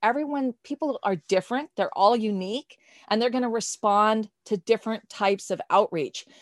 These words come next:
and different types of content. So, Josh, you know that better than anyone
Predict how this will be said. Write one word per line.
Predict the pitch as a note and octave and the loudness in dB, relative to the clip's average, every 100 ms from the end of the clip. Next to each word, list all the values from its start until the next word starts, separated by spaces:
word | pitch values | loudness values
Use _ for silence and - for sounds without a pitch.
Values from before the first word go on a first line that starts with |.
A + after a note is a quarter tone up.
| - | -6
and | F3+ F3 | -4 0
different | A3 G#3 A3 - | 0 0 -4 -8
types | - G3 - | -2 -2 -2
of | F3+ | -8
content. | - - F#3+ F3+ E3+ C#3 - - _ _ _ _ | -6 0 0 0 -8 -10 -12 -20 _ _ _ _
So, | - - G#3 - G3 E3 _ _ | 0 4 4 6 6 6 _ _
Josh, | - G3+ G3 | 4 4 4
you | C4 | 2
know | C#4+ | 4
that | A#3+ A#3+ A3+ A3 | 6 8 6 8
better | A3+ A3 | 6 6
than | G3+ G3 | 4 2
anyone | E4 G#4+ G4 C#4 B3 A#3+ | 2 4 8 8 8 6